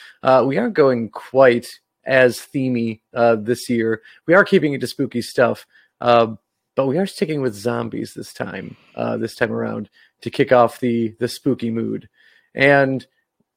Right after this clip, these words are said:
when you say recent, this is, again, like, very recent, 'cause this is a twenty nineteen was season one, uh, of this one. And it is a Netflix original,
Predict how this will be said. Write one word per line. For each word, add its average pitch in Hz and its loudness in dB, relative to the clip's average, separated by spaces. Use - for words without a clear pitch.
when 147 0
you 180 2
say 175 4
recent, 131 -2
this 151 0
is, 214 0
again, 190 4
like, 196 2
very 143 2
recent, 117 -6
'cause 107 -10
this 147 -4
is 165 -4
a 117 -2
twenty 151 -4
nineteen 127 -6
was 117 -6
season 113 -2
one, 110 -6
uh, 117 0
of 110 -2
this 120 0
one. 113 -6
And 135 0
it 139 2
is 135 4
a 139 6
Netflix 165 -2
original, 151 0